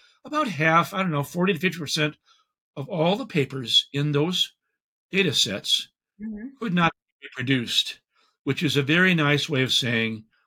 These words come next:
Speaker 1: they were crap.
Speaker 2: That's not an A I problem, though. That's a, that's a
Speaker 1: That's a
Speaker 2: medicine
Speaker 1: problem.
Speaker 2: problem. <laughs>
Speaker 1: Well, if you thought, you know, let's say you're I B M and you thought, "We'll just
Speaker 2: Mm-hmm.
Speaker 1: have our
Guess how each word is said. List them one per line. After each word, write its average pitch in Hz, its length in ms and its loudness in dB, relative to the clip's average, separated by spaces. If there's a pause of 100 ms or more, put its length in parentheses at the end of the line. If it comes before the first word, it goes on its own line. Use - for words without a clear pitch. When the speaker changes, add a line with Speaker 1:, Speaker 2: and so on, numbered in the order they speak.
(340)
Speaker 1:
they 113 80 -8
were 104 80 -6
crap. - 400 -8 (1300)
Speaker 2:
That's 330 200 0
not 381 160 -2
an 311 100 -2
A 226 140 -2
I 262 180 4
problem, 190 380 -4
though. 175 140 -8
That's 180 300 -4
a, 180 180 -6 (260)
that's 220 260 -4
a 185 80 -8 (100)
Speaker 1:
That's 151 180 -2
a - 20 2
Speaker 2:
medicine 196 360 -6
Speaker 1:
problem. 170 480 -4
Speaker 2:
problem. - 340 -10
<laughs> - 20 -20 (640)
Speaker 1:
Well, 170 140 0 (220)
if - 80 -8
you 254 120 2
thought, 185 580 2 (640)
you 147 80 -2
know, 147 240 2
let's 170 220 0
say 165 120 4
you're 156 240 6
I 143 140 6
B 139 140 2
M 208 180 2
and 135 100 0
you 180 140 4
thought, 185 420 2 (200)
"We'll 175 180 4
just 160 260 0
Speaker 2:
Mm-hmm. 165 80 2
Speaker 1:
have 151 240 4 (840)
our 143 280 2